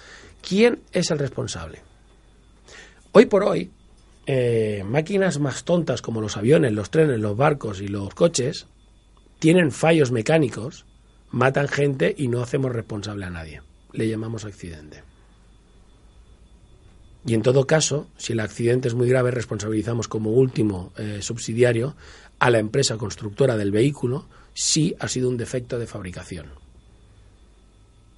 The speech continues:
Es decir, fallan unos frenos, se rompe un disco de freno, falla un motor de un avión, al final,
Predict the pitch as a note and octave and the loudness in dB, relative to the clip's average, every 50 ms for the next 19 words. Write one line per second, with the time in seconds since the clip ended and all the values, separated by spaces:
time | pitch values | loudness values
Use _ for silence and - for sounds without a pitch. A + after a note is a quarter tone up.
0 | _ _ _ _ - - - A#2+ G2+ G#2 G#2+ F#2 A#2 A2 F2 E2 - - - G2+ | _ _ _ _ -20 -10 -8 -8 -6 -6 -6 -4 -4 -6 -6 -8 -14 -14 -12 -10
1 | G2+ G#2+ G#2+ G#2+ G#2+ G#2 G2+ - D3 D3+ D3+ D3 D3 D#3+ D3 - - - - - | -8 -6 -6 -6 -6 -6 -2 0 0 2 2 2 0 -2 -4 -8 -12 -16 -20 -20
2 | - - - G2+ G#2+ G#2+ G#2+ G#2 A2 G#2+ G#2 G#2 G2 - G2 G#2+ G#2 - D3 D3+ | -16 -14 -12 -10 -8 -6 -6 -4 -4 -4 -4 -6 -6 -8 -8 -8 -6 2 4 6
3 | D3 C#3+ C#3+ C3+ C3+ C3+ C3 C3 - - A#2+ A2+ A2+ A2 G#2+ A2 A2 A#2 G#2+ G#2 | 6 6 4 2 0 -2 -4 -6 -10 -8 -6 -4 -2 -2 -2 -4 -4 -4 -4 -4
4 | G#2 G#2 G#2 A2+ B2 B2+ B2+ B2 B2 C3 C3 - - B2 A#2+ - A#2+ A#2 A#2 A2+ | -4 -4 0 2 4 4 4 2 0 -4 -10 -14 -16 -14 -10 -8 -6 -4 -4 -4
5 | A2+ A#2+ B2 | -4 -6 -8